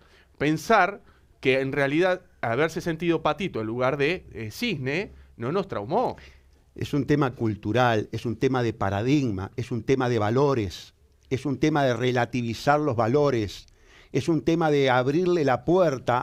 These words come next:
Speaker 2: a una cantidad de paradigmas totalmente diferentes. Es decir,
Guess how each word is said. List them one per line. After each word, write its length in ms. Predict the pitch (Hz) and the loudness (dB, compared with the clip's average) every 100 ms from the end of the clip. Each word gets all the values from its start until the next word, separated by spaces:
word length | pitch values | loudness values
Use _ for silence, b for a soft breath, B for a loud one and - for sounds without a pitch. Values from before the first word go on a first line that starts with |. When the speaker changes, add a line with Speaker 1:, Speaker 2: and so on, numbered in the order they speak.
| - | -2
Speaker 2:
a 120 | 123 | -2
una 200 | 139 165 | 0 0
cantidad 480 | 143 127 123 127 160 | 0 0 0 0 2
de 100 | 156 | 2
paradigmas 640 | - 123 120 165 185 139 | 2 2 2 0 0 -2
totalmente 720 | - 110 160 160 147 156 151 | -4 -2 0 0 0 0 0
diferentes. 1000 | 127 123 - 117 165 156 110 98 98 - - b b b b b b _ _ _ _ | -2 -4 -2 2 2 2 -2 -6 -8 -10 -20 b b b b b b _ _ _ _
Es 140 | 156 160 | 2 2
decir, 580 | 165 - 196 185 180 | 2 2 2 2 0